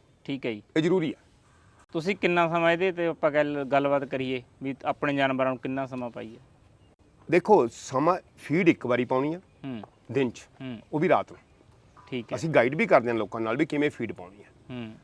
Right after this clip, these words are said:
Speaker 2: ਇਹ ਫੀਡ 'ਚ ਉਨੱਤੀ ਤੋਂ ਤੀਹ ਆਈਟਮਾਂ ਨੇ ਜੀ ਸਾਡੀਆਂ, ਜਿਹੜੀਆਂ ਅਸੀਂ ਪਾਈਆਂ ਹੋਈਆਂ ਨੇ।
Speaker 1: ਠੀਕ ਹੈ।
Speaker 2: ਸਾਰੀਆਂ ਟੌਪ ਕੁਆਲਿਟੀ ਦੀਆਂ ਗੱਲਾਂ ਨੇ।
Speaker 1: ਹੂੰ।
Speaker 2: ਕਿਸੇ ਛੋਟੀ ਕੰਪਨੀ ਨੂੰ ਜੋ ਕੋਈ ਦਵਾਈ ਵੀ ਪਾਈ ਹੈ,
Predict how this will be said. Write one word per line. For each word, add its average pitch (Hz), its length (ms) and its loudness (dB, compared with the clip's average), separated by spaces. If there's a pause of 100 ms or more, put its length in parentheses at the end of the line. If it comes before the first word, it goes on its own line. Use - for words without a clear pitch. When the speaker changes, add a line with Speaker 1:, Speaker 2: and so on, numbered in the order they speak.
(460)
Speaker 2:
ਇਹ 190 220 8
ਫੀਡ 180 320 0
'ਚ 175 120 -2
ਉਨੱਤੀ 175 600 2
ਤੋਂ 170 200 2
ਤੀਹ 175 180 2
ਆਈਟਮਾਂ 135 320 0
ਨੇ 104 80 -2
ਜੀ 98 60 -12
ਸਾਡੀਆਂ, 113 340 -6 (600)
ਜਿਹੜੀਆਂ 127 200 -2
ਅਸੀਂ 135 140 -6
ਪਾਈਆਂ 107 260 -6
ਹੋਈਆਂ 90 240 -18
ਨੇ। - 100 -20
Speaker 1:
ਠੀਕ 127 260 -8
ਹੈ। 101 120 -12 (260)
Speaker 2:
ਸਾਰੀਆਂ 180 500 4
ਟੌਪ 135 340 4
ਕੁਆਲਿਟੀ 117 480 2 (460)
ਦੀਆਂ 120 140 -4 (280)
ਗੱਲਾਂ 107 220 -6
ਨੇ। 135 80 -8
Speaker 1:
ਹੂੰ। 127 440 -14
Speaker 2:
ਕਿਸੇ 156 220 0
ਛੋਟੀ 143 320 -4
ਕੰਪਨੀ 131 340 -2
ਨੂੰ 131 80 -4
ਜੋ 127 120 0
ਕੋਈ 143 120 -2
ਦਵਾਈ 117 280 0
ਵੀ 143 100 -2
ਪਾਈ 107 340 -4
ਹੈ, 95 120 -6